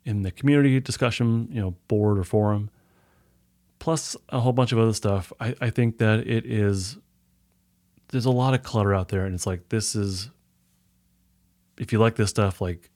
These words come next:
I think you'll love the collective. Basically, the information I have here is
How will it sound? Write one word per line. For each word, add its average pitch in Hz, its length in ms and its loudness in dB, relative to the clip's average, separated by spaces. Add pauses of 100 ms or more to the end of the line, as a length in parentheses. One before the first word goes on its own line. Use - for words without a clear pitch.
(120)
I - 60 -6
think - 200 -6
you'll 87 160 -2
love 85 240 -4
the 85 160 -6
collective. 87 440 -6
Basically, 90 520 -8 (640)
the 107 80 0
information 104 440 2
I 101 80 2
have 98 120 -2
here 98 320 -2
is 90 300 -4